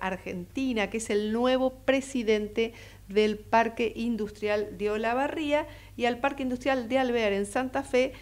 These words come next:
también felicitaciones porque cumplieron las bodas de oro. Así nos despedimos, hasta el próximo jueves vamos a hablar,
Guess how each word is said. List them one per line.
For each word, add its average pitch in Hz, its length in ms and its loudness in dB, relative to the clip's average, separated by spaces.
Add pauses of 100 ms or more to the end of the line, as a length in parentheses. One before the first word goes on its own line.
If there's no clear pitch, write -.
(180)
también 208 340 2
felicitaciones 214 760 -2
porque 214 440 -2
cumplieron 190 580 -2
las 160 180 -2
bodas 156 340 -4
de 156 160 -2
oro. 170 260 -2
Así 185 220 -4
nos 226 160 2
despedimos, 277 640 2
hasta - 240 -2
el 196 100 2
próximo 277 600 4
jueves 285 420 8
vamos 254 380 2
a - 20 2
hablar, 220 400 4